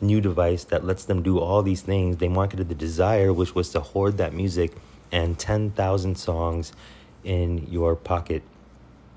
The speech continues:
So I think this has been helpful for me because the way that I've been marketing my startup accelerator is I'm not creating any kind of demand. The people that I'm helping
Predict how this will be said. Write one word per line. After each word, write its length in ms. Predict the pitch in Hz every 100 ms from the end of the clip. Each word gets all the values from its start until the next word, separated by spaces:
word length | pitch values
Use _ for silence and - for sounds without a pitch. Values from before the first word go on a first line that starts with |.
| - -
So 100 | 90
I 40 |
think 200 | 123 113
this 160 | 107 101
has 80 | 104
been 240 | 101 92
helpful 340 | 92 113 117
for 140 | 104 95
me 160 | 98
because 400 | 90 85 90 87 - - - -
the 120 | - 92
way 280 | 98 104
that 340 | 101 95 90 -
I've 220 | 90 90
been 220 | 92 92
marketing 500 | 90 92 95 98 90
my 160 | 85 80
startup 420 | - 87 104 101
accelerator 720 | 92 - 82 78 80 73 73 - - - -
is 160 | 92 -
I'm 180 | 95 113
not 180 | 139 -
creating 560 | - 98 98 98 95 95
any 180 | 95 92
kind 240 | - 90
of 100 | 78
demand. 380 | 85 85 78 78
The 60 |
people 360 | 78 104 113 139
that 260 | 101 92 95
I'm 140 | 95
helping 440 | 87 98 98 87